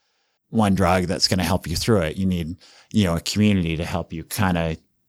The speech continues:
change the cycle on that. But if you're an adult athlete trying to fight off aging as hard as you can, this plant will absolutely benefit you to meet that purpose. If we really want to increase the health of everybody,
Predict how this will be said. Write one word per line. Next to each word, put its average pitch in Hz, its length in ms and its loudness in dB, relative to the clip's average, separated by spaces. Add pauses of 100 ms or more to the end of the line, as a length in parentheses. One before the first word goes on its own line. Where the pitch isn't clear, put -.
(260)
change 104 340 2
the 90 80 -2
cycle 104 360 0
on 87 120 -2
that. 87 240 -6
But 113 100 2
if - 140 -2
you're 117 100 2
an 101 100 0
adult 110 340 0
athlete 92 640 -2
trying 113 420 2
to 90 520 0 (500)
fight 113 320 2
off 101 240 2
aging 92 400 0
as 69 160 -6
hard 95 280 -2
as 85 140 -2
you 95 120 0
can, 78 600 -2 (460)
this 120 340 2
plant 113 400 2
will 90 220 -2
absolutely 95 840 0
benefit 87 560 -2
you 78 420 -12 (480)
to - 140 4
meet 90 280 4
that 80 380 -2
purpose. - 680 -4 (880)
If 107 300 0
we 127 240 0
really 117 380 2
want 104 200 0
to 98 60 -2
increase 95 460 -2
the 80 120 -4
health 107 380 2
of 90 100 0
everybody, 82 640 0